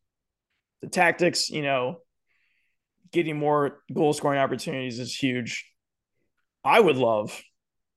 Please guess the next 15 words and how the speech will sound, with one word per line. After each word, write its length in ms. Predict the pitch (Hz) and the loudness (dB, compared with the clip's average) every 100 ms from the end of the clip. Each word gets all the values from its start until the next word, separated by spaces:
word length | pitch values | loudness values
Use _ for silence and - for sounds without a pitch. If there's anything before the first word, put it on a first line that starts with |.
| _ | _
if 160 | 143 127 | -6 2
we 180 | 151 | 2
just 220 | 143 147 - | 2 -2 0
gave 300 | 135 147 - | 0 0 0
B 120 | 135 | -2
J 200 | 139 131 | 0 -2
Callahan 760 | - 143 143 147 156 160 170 175 _ _ _ _ | 0 2 2 0 -2 -2 -4 -6 _ _ _ _
a 100 | 170 | -2
bag 600 | 170 135 139 151 160 - | 2 4 6 4 2 -2
to 120 | - | -8
stay 260 | 165 - 139 | -4 0 2
on 220 | 135 143 | 4 4
as 180 | 139 131 | 2 0
an 80 | 123 | -4
assistant 540 | 120 - 143 170 180 | -4 -4 -2 0 0